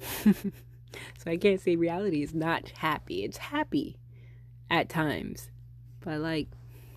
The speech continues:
yeah, you have to endure a lot of things and see yourself, uh,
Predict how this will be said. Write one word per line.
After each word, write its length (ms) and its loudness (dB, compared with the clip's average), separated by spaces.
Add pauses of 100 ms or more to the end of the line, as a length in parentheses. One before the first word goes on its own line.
(220)
yeah, 260 2 (300)
you 100 2
have 140 2
to 80 6
endure 300 4
a 60 2
lot 260 4
of 100 -2
things 420 0
and 360 0
see 220 -2
yourself, 680 0 (480)
uh, 560 0